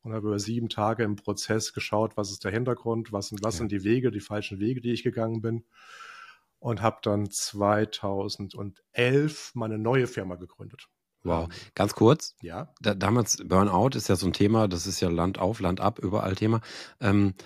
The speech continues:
Speaker 2: hast du damals therapeutische oder begleitende Hilfe gehabt oder hast du diese sieben Tage in Portugal alleine verbracht?
Speaker 1: Nee, das hab ich mit einem Coach gemacht,
Speaker 2: Ja,
Speaker 1: äh,
Speaker 2: okay.
Speaker 1: der auch da, dafür sozusagen ausgebildet ist.
Speaker 2: Mhm.
Speaker 1: Und, ähm, der sieben Tage in einem sehr, ja,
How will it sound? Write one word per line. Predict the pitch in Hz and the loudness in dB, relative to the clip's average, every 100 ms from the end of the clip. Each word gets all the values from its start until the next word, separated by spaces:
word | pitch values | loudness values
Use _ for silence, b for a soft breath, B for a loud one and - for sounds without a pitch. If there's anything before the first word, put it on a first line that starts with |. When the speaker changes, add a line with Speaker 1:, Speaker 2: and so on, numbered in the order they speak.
| B | B
Speaker 2:
hast | 90 | 0
du | 101 | 4
damals | 92 113 107 - | 4 4 2 -2
therapeutische | - 98 95 90 123 - - | -2 0 2 2 2 0 0
oder | 104 90 | 2 0
begleitende | 85 80 104 113 95 | 0 0 0 2 2
Hilfe | 85 120 - | 6 4 4
gehabt | 160 165 208 - | 0 0 0 0
oder | 117 104 | 2 2
hast | 104 | 2
du | - | -2
diese | 101 95 98 | -2 -2 0
sieben | 101 98 | 0 0
Tage | 95 92 92 | 2 2 2
in | 85 | 0
Portugal | 80 90 90 82 78 | 0 0 2 2 2
alleine | 73 69 71 | 0 0 -2
verbracht? | - 73 - 69 - | -4 -8 -8 -10 -4
Speaker 1:
Nee, | 147 151 | -2 0
das | 135 | -2
hab | 143 | -2
ich | 127 | -2
mit | 120 | 0
einem | 110 | 0
Coach | 113 143 170 | 2 0 0
gemacht, | 180 160 - | -2 -2 -2
Speaker 2:
Ja, | 101 85 | -2 -2
Speaker 1:
äh, | 120 117 | -2 -2
Speaker 2:
okay. | - | -2
Speaker 1:
der | 113 | -2
auch | 117 | -4
da, | - 110 104 | -4 -6 -4
dafür | 110 107 - 113 110 104 | -6 -6 -6 -4 -4 -4
sozusagen | 101 104 104 101 101 | -6 -8 -6 -8 -6
ausgebildet | - 135 143 139 135 127 - | 0 0 0 0 2 2 0
ist. | 127 - _ - | -8 -10 _ -8
Speaker 2:
Mhm. | 92 80 78 101 | -2 0 0 -4
Speaker 1:
Und, | - 110 110 107 107 - | -2 0 0 0 -6 -6
ähm, | 107 104 101 101 107 - - | -6 -6 -6 -10 -12 -14 -2
der | 113 | 0
sieben | 113 131 127 | 2 0 0
Tage | 120 110 117 | 0 0 0
in | 113 | -2
einem | 104 104 104 | -2 -2 -4
sehr, | 104 107 113 110 104 _ _ | -4 -2 0 -2 -4 _ _
ja, | 107 107 | -10 -8